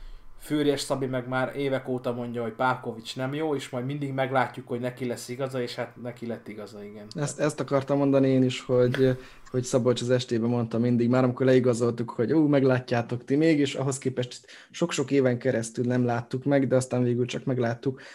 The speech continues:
Speaker 2: Ö, és egyetértek veletek, szerintem is a leggyengébb teljesítmények között volt az övé. Hogyha megengedtek egy nagyon pici ördögügyvédje lehetőséget, hogy mégis megvédjem, ö,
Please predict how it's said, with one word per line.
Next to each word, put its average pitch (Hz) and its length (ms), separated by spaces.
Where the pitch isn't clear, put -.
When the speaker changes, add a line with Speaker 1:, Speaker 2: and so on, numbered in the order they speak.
Speaker 2:
Ö, 127 260
és 127 200
egyetértek 113 840
veletek, 123 600
szerintem 117 400
is 117 120
a 117 40
leggyengébb 113 600
teljesítmények 113 600
között 117 240
volt 113 200
az 98 120
övé. 123 380
Hogyha 127 220
megengedtek 135 520
egy 113 80
nagyon 123 520
pici 110 600
ördögügyvédje 110 800
lehetőséget, 123 840
hogy 120 120
mégis 131 360
megvédjem, 113 840
ö, 110 320